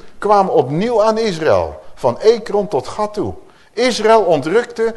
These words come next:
het daarbij behorende gebied aan de macht van de Filistijnen. Ook was er vrede tussen Israël en de Amorieten.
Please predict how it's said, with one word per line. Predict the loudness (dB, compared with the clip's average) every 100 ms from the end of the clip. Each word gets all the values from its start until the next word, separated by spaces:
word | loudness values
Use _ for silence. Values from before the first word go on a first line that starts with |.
| -2
het | 2 4
daarbij | 4 4 4
behorende | 2 2 2 2 -2
gebied | -6 -6 -8 -10 -8
aan | -6
de | -4
macht | -4 -6 -6
van | -12
de | -10
Filistijnen. | -10 -10 -4 -4 -4 -6 -10 -16 -20 -20 -20 -2
Ook | 0 2
was | 0 -2
er | -4 -6
vrede | -4 -4 -4 -6
tussen | -10 -10
Israël | -10 -8 -8 -8
en | -8 -6
de | -6 -8 -18 _ _ _ _ _ -20 -20 -20 -20 _ _ _ _
Amorieten. | -6 -4 -4 -6 -6 -6 -8